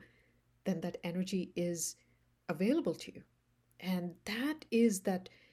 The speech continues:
alchemy. You know, it is that alchemy of desire, which is extremely important on the spiritual journey, because you have to learn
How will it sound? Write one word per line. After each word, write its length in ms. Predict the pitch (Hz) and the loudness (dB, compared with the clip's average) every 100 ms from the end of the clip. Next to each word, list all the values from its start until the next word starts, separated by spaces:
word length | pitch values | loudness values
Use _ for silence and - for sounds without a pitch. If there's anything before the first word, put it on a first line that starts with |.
| _ _ _ _ - | _ _ _ _ 2
alchemy. 600 | 196 196 190 151 - - _ _ _ _ | 2 2 -2 -4 -8 -16 _ _ _ _
You 100 | 202 | -2
know, 120 | 202 | 0
it 100 | 202 | 2
is 140 | 214 196 | 2 2
that 160 | 185 - | -2 -2
alchemy 720 | 214 247 294 311 277 247 247 - | 2 4 4 4 6 6 4 0
of 420 | 190 196 190 - - 175 | 0 2 0 -4 -10 -4
desire, 520 | 175 165 151 135 - - _ | -2 -2 -4 -6 -10 -16 _
which 280 | 202 214 - | 2 2 2
is 280 | 196 185 - _ _ - | 0 0 -4 _ _ -4
extremely 1040 | 233 - - - - 285 320 330 294 262 | 0 2 2 2 4 6 6 2 0 0
important 640 | 214 202 240 233 220 185 - - | -2 0 2 2 2 0 -4 -4
on 140 | 185 | -2
the 80 | 175 | -2
spiritual 420 | 175 180 170 170 | -2 -4 -2 -6
journey, 400 | 147 156 143 143 - - - - - | -6 -8 -8 -10 -16 -20 -20 -6 -2
because 460 | 208 202 180 - - _ _ | 0 2 2 0 -12 _ _
you 240 | 196 233 202 | 4 6 6
have 400 | - 285 349 359 | 4 4 4 6
to 80 | 294 | 6
learn 440 | 208 214 214 | 8 6 4